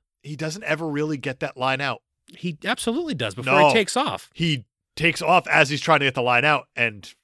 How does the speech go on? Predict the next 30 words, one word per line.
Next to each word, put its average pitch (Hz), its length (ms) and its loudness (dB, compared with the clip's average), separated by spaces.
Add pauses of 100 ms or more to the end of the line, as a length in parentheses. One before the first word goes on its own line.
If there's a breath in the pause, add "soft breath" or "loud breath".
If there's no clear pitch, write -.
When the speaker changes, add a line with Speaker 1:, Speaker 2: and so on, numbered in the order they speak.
(100)
Speaker 1:
kind 131 180 -4
of 110 120 -10
Speaker 2:
He 160 80 -6
finishes 131 400 -4
Speaker 1:
it - 40 -14
Speaker 2:
the 135 60 -18
line. 135 100 -18
Speaker 1:
fades. 135 360 -4
No. 82 500 -14
Speaker 2:
He 170 140 -4
absolutely 131 420 -2
finishes 107 340 -14
the 165 60 -14
line. 156 60 -10
Speaker 1:
No, 123 460 2
he 131 80 -4
Speaker 2:
He - 40 -2
Speaker 1:
doesn't 151 160 -10
treat - 220 -2
it - 40 -2
like - 140 2
Speaker 2:
absol-, 392 40 -4
Speaker 1:
the - 220 -8
Speaker 2:
I 427 120 -2
watched 453 240 6
Speaker 1:
maiden 466 160 6
Speaker 2:
it 392 40 -6
twice. 480 260 2
Speaker 1:
finish. - 460 4
No. 107 420 -2